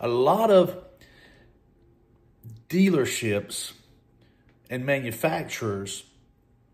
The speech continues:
have a process for handling warranties, and it goes like this. You buy the trailer, they tell you it has a warranty. You get down the road, you have a problem, you call them. Crickets.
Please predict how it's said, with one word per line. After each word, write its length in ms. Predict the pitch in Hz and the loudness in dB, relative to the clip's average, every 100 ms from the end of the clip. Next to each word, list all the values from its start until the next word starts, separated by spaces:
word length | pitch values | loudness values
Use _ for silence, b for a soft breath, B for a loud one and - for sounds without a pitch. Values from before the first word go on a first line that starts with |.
| _ - | _ -14
have 420 | - 143 139 127 - | -6 2 2 2 0
a 480 | 131 127 117 101 - _ _ _ - | 0 0 0 -6 -10 _ _ _ -2
process 600 | - 185 185 - 120 117 | 4 4 4 -2 -4 -6
for 140 | - | -10
handling 480 | 101 143 135 127 113 | -6 -4 -2 -4 -6
warranties, 460 | 143 139 120 120 117 | -4 -4 -4 -8 -8
and 80 | |
it 20 | 107 | -6
goes 240 | 123 113 | -6 -2
like 220 | 117 95 | -2 -2
this. 320 | 107 85 - - _ b b b b b b b | -6 -8 -14 -20 _ b b b b b b b
You 160 | - 175 | -6 2
buy 200 | 180 180 | 4 4
the 100 | 170 | 0
trailer, 580 | - 170 170 170 165 - | 0 2 2 0 -4 -6
they 120 | 131 | -8
tell 160 | 123 165 | -4 -2
you 120 | 147 | 0
it 60 | 135 | 0
has 200 | 143 127 | 0 0
a 20 | |
warranty. 540 | 127 127 113 - - b b b | -6 -6 -8 -12 -16 b b b
You 120 | - | -10
get 180 | 135 170 | 0 2
down 160 | 165 160 | 2 -2
the 80 | 156 | -2
road, 540 | 165 165 165 - - - _ _ _ - | 0 0 0 -2 -8 -20 _ _ _ -12
you 140 | 127 | -2
have 140 | 156 143 | 0 0
a 60 | |
problem, 760 | - 165 165 156 160 160 147 - _ 120 | 0 0 0 -2 -4 -4 -6 -12 _ -14
you 100 | 123 | -6
call 320 | 165 156 135 | 2 4 4
them. 320 | 120 101 92 - _ _ _ _ _ _ _ _ | 2 -4 -8 -16 _ _ _ _ _ _ _ _
Crickets. 580 | - 127 - 92 - | -6 -4 -4 -10 -14